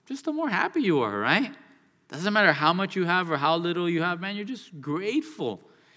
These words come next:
Hebrews chapter thirteen, verse five and six tells us, "Let your conduct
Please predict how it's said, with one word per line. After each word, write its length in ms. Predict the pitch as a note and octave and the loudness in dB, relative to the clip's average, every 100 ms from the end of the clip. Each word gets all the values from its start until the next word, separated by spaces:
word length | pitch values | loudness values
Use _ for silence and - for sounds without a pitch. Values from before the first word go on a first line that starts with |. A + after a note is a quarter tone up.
| - - | -20 -2
Hebrews 440 | F3 F3+ F3 F3 | 2 2 2 0
chapter 400 | - E3+ - F3 | 4 2 4 0
thirteen, 600 | E3 E3+ E3+ E3+ F#3 E3+ | 0 0 -2 -2 -4 -4
verse 260 | D3+ D3+ - | -2 -2 -2
five 320 | D#3 D#3 D#3 | 0 0 0
and 120 | D3+ | -2
six 540 | - F#3 F#3 D3 - - _ - - - | -2 0 0 -2 -10 -16 _ -20 -20 -6
tells 240 | - D#3+ D#3 | 6 8 8
us, 160 | C#3 | 4
"Let 200 | D#3 F3+ | 2 4
your 160 | F3+ E3 | 4 2
conduct 840 | - E3 F3 G3+ G3 A3 A3 - | 2 6 6 6 2 0 -2 -18